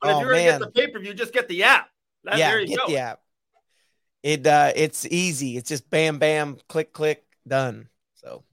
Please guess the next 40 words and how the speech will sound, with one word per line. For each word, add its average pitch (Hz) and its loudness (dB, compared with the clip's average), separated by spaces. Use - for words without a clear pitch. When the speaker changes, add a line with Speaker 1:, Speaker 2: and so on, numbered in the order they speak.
Speaker 1:
And, 240 -4
and 240 0
how 277 6
much 294 2
is 277 -4
it 254 -6
for 262 0
the 247 0
app? 233 0
For 233 -2
the, 220 -2
is 220 -4
it 220 0
a 214 0
monthly 247 -4
subscription? 262 -6
Speaker 2:
Yeah, 156 2
the 139 0
app's 190 0
four 180 0
ninety-nine 156 0
a 151 0
month, 143 -4
and, 131 -2
Speaker 1:
Come 123 -8
on. 123 -6
Speaker 2:
uh, 120 -4
that 135 -2
gets 151 -4
you 139 -6
all 147 4
the 151 -2
content 147 -4
from 139 -6
the 131 -8
previous 147 -4
fights. 143 2
It 131 -12
gets 135 -8
you, 135 -8